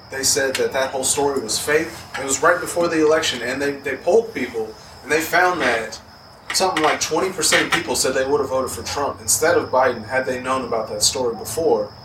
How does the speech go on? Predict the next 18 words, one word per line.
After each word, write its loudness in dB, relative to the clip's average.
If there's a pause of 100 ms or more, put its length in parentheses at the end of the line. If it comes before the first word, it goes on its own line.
but -4
it 0
was 0
silenced 2
by 0
Twitter 0 (260)
and -4
other 2
pages. 0 (320)
Now, 2 (160)
if -8
you -8
take 2
twenty -4
percent 0
of -8
the -14
vote 2